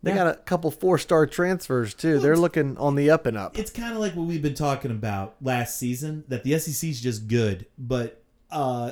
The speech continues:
Speaker 2: I would much rather play, I would much rather play the Mississippi, t-, both Mississippi teams twice than both Alabama teams twice.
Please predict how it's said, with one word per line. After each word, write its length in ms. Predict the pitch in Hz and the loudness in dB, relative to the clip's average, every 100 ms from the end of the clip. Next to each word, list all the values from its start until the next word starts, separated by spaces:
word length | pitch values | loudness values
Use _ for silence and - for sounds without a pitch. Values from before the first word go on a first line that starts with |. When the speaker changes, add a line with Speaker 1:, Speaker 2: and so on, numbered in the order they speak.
| - | -2
Speaker 2:
I 80 | 139 | -2
would 140 | 131 | 0
much 200 | 165 175 | -2 -2
rather 200 | 175 156 | -4 -6
play, 540 | - 156 143 135 127 - | -6 -4 -2 -2 -4 -4
I 60 | |
would 100 | 120 | -4
much 240 | 131 165 180 | -2 -4 -4
rather 200 | 156 143 | -6 -4
play 520 | 143 123 110 107 107 113 | -4 -4 -2 -4 -6 -6
the 120 | 110 | -4
Mississippi, 560 | 127 - - 135 151 | -2 -4 -4 -4 -4
t-, 180 | 143 - | -8 -10
both 300 | 127 127 127 | -2 2 2
Mississippi 440 | 135 120 - 135 143 | 0 -4 -4 -4 -4
teams 320 | - 147 139 | -4 -4 -4
twice 400 | 160 147 151 - | -2 -2 -2 -6
than 260 | 123 117 113 | -2 0 2
both 240 | 123 120 | 2 2
Alabama 460 | 120 110 104 101 98 | 0 -2 -2 -2 -4
teams 300 | - 92 - | -6 -10 -10
twice. 440 | - - - - | -12 -12 -14 -16